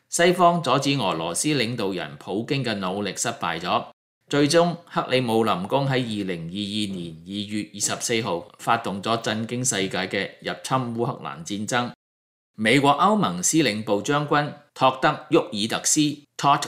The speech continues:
Walters去年喺美國國會眾議院作證時，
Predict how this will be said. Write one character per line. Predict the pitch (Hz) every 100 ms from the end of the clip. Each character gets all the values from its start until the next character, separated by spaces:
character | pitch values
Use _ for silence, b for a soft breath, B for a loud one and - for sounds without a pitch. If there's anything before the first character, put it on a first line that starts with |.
| 113
Walters | 139 170 156 - 92 - - _ _ _
去 | 120 131
年 | 113 87
喺 | 117 131
美 | 98 104
國 | 113
國 | 110 123 113
會 | 110
眾 | 131 120 107
議 | 98 107 107
院 | 104 117 127
作 | 104 104
證 | 101 104
時， | - 76 78